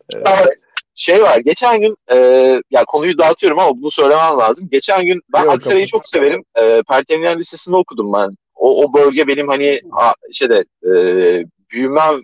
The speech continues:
Speaker 2: sırasında hani hayatıma işlemiş, içime işlemiş bir yer. O yüzden, e, hala da çok gider gezerim oralarda.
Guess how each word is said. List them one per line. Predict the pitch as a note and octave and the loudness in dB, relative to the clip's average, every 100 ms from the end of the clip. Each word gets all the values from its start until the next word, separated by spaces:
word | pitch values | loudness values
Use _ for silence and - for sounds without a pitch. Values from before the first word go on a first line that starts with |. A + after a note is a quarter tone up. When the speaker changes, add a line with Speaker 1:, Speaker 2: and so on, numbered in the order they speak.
| - | -12
Speaker 2:
sırasında | - B2 - B2+ D#3 | -4 -4 -4 -4 -2
hani | C3 | -2
hayatıma | A#2+ A#2+ B2 - C#3+ C#3+ - | 0 0 0 -2 -2 -2 -4
işlemiş, | - G2+ A#2 - | -10 -10 -12 -12
içime | - C#3+ | -8 -4
işlemiş | C#3 - F#2+ F#2+ - | -4 -6 -10 -10 -4
bir | |
yer. | F3 | 0
O | D#3+ | 0
yüzden, | D3 E3+ E3 _ _ - | 0 -2 -4 _ _ 0
e, | |
hala | A#2 A#2+ D3+ D#3+ C#3+ | 2 2 2 2 2
da | E3 | 0
çok | - | -6
gider | - C#3 D3 | -4 0 2
gezerim | C3+ C3 E3 C3 | 0 0 -2 0
oralarda. | G2 F#2 F2+ - | 2 4 2 0